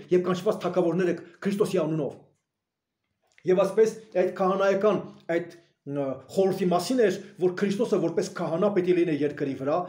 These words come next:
և այդ կնդրուկը այսօր վերաբերվում է նաև քեզ։ Եվ այս սիմվոլիզմը, որի մասին մենք հիմա խոսացինք, այս ալեգորիկ խոսքերը,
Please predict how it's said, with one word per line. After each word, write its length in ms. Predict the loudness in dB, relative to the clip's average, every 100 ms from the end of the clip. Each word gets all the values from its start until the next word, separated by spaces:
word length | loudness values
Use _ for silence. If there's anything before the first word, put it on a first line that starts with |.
| -8
և 200 | -4 -2
այդ 80 | 0
կնդրուկը 360 | 0 2 2 4
այսօր 180 | 4 4
վերաբերվում 460 | 4 4 2 2
է 20 | 0
նաև 240 | 0 0
քեզ։ 280 | 0 -2 -4 -20 _ _ _ _ 0
Եվ 160 | 4
այս 140 | 4 2 -8 -20 _ _ _ _ _ 0
սիմվոլիզմը, 680 | 2 6 6 6 4 2 2 0
որի 220 | 2 4
մասին 240 | 4 2 2
մենք 160 | 2
հիմա 160 | 2 0
խոսացինք, 400 | -2 -4 -2 0
այս 140 | -2 0
ալեգորիկ 480 | 0 4 4 4 0
խոսքերը, 440 | -8 0 2